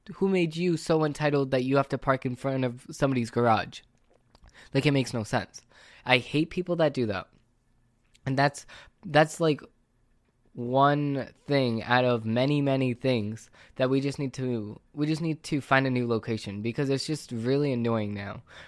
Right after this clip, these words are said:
I live, like, I don't really wanna say exactly where I live until I'm, like, a day away from moving because I'm not gonna have my location. No, you know what? I'm still not gonna be able to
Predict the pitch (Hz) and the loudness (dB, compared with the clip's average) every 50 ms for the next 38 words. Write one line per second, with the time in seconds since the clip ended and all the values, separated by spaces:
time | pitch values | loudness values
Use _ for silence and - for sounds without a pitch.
0 | - _ - - 123 131 143 143 147 147 139 147 151 139 135 127 120 - - - | -20 _ -4 2 4 4 6 6 4 2 0 0 2 2 2 2 2 0 -8 -18
1 | _ - - _ _ _ _ _ _ _ _ _ _ _ _ _ _ - _ - | _ -20 -20 _ _ _ _ _ _ _ _ _ _ _ _ _ _ -10 _ 2
2 | 143 156 165 165 160 147 151 151 151 147 143 143 139 135 135 - 143 135 120 107 | 2 4 4 2 2 2 2 4 4 4 2 2 0 0 -2 -2 -2 -2 -2 -2
3 | 107 120 113 117 120 - 143 127 127 127 123 120 117 117 120 117 123 117 107 - | 0 2 2 2 0 0 -2 0 0 2 2 2 0 -2 -2 -2 -4 -6 -4 -4
4 | 127 120 117 113 110 110 110 110 107 101 - - - _ _ _ _ _ _ _ | 0 0 2 2 0 0 -2 -4 -4 -6 -8 -14 -20 _ _ _ _ _ _ _
5 | _ _ _ _ _ _ _ _ - 123 123 113 117 113 113 117 123 123 123 120 | _ _ _ _ _ _ _ _ -4 -2 -2 0 2 2 4 4 4 2 0 -2
6 | - - 113 113 110 113 113 113 113 - 120 113 110 110 110 107 123 123 123 123 | -2 -2 -2 0 0 0 0 0 -2 -4 -4 -4 -2 -2 -2 -2 -2 -2 -2 -2
7 | 113 113 117 107 - - 123 117 113 110 107 104 104 101 107 - - _ _ _ | -2 -4 -4 -4 -4 -2 0 2 2 2 2 0 -2 -4 -6 -10 -16 _ _ _
8 | _ _ _ _ _ _ - - 120 123 123 123 - 127 123 120 120 113 113 117 | _ _ _ _ _ _ -6 -2 0 0 0 0 0 -2 0 0 0 0 0 0
9 | 113 113 113 113 110 110 113 113 101 - - - 110 110 110 107 - - 123 120 | 0 0 -2 -4 -4 -2 -2 -4 -4 -6 -8 -6 -4 -4 -4 -4 -6 -4 -4 -4
10 | 117 113 110 - _ _ _ _ _ _ _ _ _ _ 139 147 151 147 147 143 | -4 -6 -8 -10 _ _ _ _ _ _ _ _ _ _ -4 -2 0 2 2 0
11 | 139 139 147 151 143 139 135 127 135 139 131 - - 151 143 139 135 131 123 131 | 0 0 0 0 0 0 0 0 0 -2 -4 -4 -2 -2 0 0 0 -2 -2 -4
12 | 127 120 120 120 120 117 113 120 120 113 - 127 117 110 107 104 | -4 -2 -2 -2 -2 -2 -2 -4 -6 -6 -4 -4 -2 -2 -2 -2